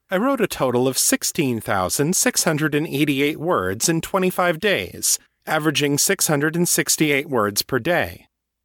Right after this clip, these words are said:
That ranks twenty-sixth out of the fifty-six months since I started this podcast. I met my goal of writing on at least twenty-four days during the month. I spent a total of twenty-one hours writing in December.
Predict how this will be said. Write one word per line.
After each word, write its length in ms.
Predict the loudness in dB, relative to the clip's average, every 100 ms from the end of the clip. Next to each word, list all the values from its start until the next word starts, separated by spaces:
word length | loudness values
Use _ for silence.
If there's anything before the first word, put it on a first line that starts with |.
| _
That 180 | -4 0
ranks 320 | 0 0 -2
twenty-sixth 920 | -2 -2 0 0 -2 -2 -2 -4 -4 -6
out 140 | -4
of 100 | -2
the 80 | -2
fifty-six 600 | -2 -2 0 0 0 0
months 320 | 0 -2 -2
since 420 | -4 -2 0 0 0
I 100 | 0
started 420 | 0 0 -2 -2
this 180 | -2 0
podcast. 880 | 0 -2 -2 -8 -8 -4 -4 -4 _ _ _ _ _ _ _ _
I 100 | -2
met 240 | 0 0 0
my 180 | -2
goal 320 | -2 0 0 0
of 120 | 0
writing 400 | 0 2 2 2
on 100 | -2
at 80 | -2
least 340 | 0 0 -2
twenty-four 600 | 0 0 0 0 0 2
days 420 | 0 0 0 -2
during 280 | 0 0 0
the 60 | -2
month. 460 | -2 -4 -10 -16 -18 _ _ _ _ -2
I 80 |
spent 260 | 0 2 0
a 60 | 0
total 360 | 0 2 2
of 120 | 0
twenty-one 560 | -2 -2 0 0 0 0
hours 480 | 0 0 2 0 0
writing 320 | -2 -2 -6
in 80 | -4
December. 560 | -4 0 0 0 -2